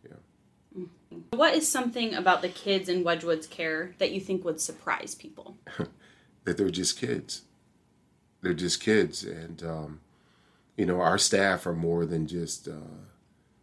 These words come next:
Speaker 1: staff here. Our kids are more than just, uh, clients here. They're kids. And we do play, uh, sort of like a parental role
Speaker 2: Mm-hmm.
Speaker 1: in our kids' lives and, and,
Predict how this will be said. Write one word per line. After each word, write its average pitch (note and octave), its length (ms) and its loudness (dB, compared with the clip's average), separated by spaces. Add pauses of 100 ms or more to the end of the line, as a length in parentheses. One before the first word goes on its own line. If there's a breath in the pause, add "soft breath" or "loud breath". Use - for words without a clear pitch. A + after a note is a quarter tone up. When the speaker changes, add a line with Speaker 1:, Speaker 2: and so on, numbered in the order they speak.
(160)
Speaker 1:
staff E2+ 680 2
here. D2+ 460 -4 (160)
Our F2+ 120 -4
kids G#2 340 0
are F2 60 0
more E2 280 0
than E2 200 -4
just, E2 280 -8 (560 soft breath)
uh, E2 160 -4
clients E2+ 640 -4 (280)
here. C#2+ 460 -8 (100)
They're D#2+ 280 -2 (100)
kids. E2+ 480 0 (240)
And D#2+ 480 -2 (540 soft breath)
we F#2+ 100 4
do F#2 540 2 (300)
play, F2 440 0
uh, D#2 280 -12
sort F2+ 260 2
of E2 60 -6
like F2 180 -4
a E2+ 60 -2
parental E2+ 540 -2
role A#2 380 -2 (140)
Speaker 2:
Mm-hmm. F3 380 -6
Speaker 1:
in F#2 80 4
our E2+ 100 4
kids' E2+ 300 2
lives F2 400 -2
and, E2+ 200 -6
and, D#2 300 -8